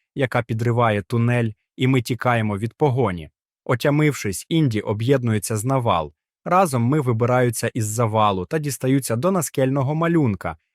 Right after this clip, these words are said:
з якого дізнаються місцезнаходження ідола Ра. Крім цього, Індіана розуміє, що гіганти — це захисники Ордену Нефілімів, а тату на них — це ключ до розуміння мови Адамік.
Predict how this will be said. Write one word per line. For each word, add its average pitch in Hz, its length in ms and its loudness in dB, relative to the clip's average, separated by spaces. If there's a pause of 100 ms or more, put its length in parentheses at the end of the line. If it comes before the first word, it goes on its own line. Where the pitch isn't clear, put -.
(100)
з 113 100 -4
якого 127 380 2
дізнаються 113 600 0
місцезнаходження 110 1120 0
ідола 104 420 0
Ра. 98 280 0 (420)
Крім 175 240 2
цього, 135 440 2
Індіана 120 480 0
розуміє, 127 520 2
що - 180 -4
гіганти — 127 680 0 (240)
це 175 180 2
захисники 127 760 0
Ордену 110 440 2
Нефілімів, 113 800 0 (280)
а 113 140 -2
тату 135 380 0
на 120 140 2
них — 135 440 0
це 131 180 -2
ключ 135 340 0
до 117 140 2
розуміння 123 540 2
мови 113 400 2
Адамік. 110 640 -2